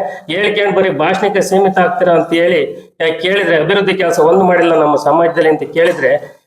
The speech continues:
ಮೈಕ್ ಕಿತ್ಕೊಂಡು, "ನಿಮ್ಮನ್ನ ಯಾರಿಗೆ ಕರೆಸ್ತಾರೋ?"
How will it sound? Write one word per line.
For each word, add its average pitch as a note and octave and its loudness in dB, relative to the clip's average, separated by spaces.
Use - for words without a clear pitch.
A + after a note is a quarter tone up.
ಮೈಕ್ G3+ 0
ಕಿತ್ಕೊಂಡು, F#3 0
"ನಿಮ್ಮನ್ನ F#3 2
ಯಾರಿಗೆ G3+ 0
ಕರೆಸ್ತಾರೋ?" F3+ 2